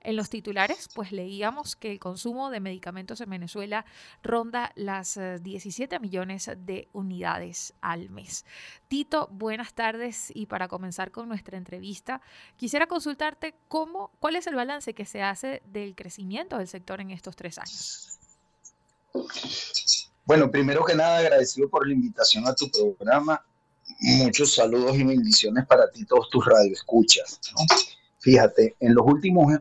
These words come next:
Speaker 2: tres años la industria farmacéutica ha tenido una ligera recuperación, ¿no? Si hacemos una retrospectiva de los últimos tres años,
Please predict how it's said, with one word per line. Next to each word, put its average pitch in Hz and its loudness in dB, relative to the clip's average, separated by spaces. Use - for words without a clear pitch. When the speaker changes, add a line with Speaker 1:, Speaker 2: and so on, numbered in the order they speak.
Speaker 2:
tres 139 8
años 135 6
la 127 2
industria 113 4
farmacéutica 120 4
ha 104 6
tenido 117 8
una 117 8
ligera 101 8
recuperación, - 2
¿no? 143 2
Si - 2
hacemos 98 8
una 131 8
retrospectiva 113 4
de 123 12
los 110 2
últimos 117 2
tres 120 4
años, 123 4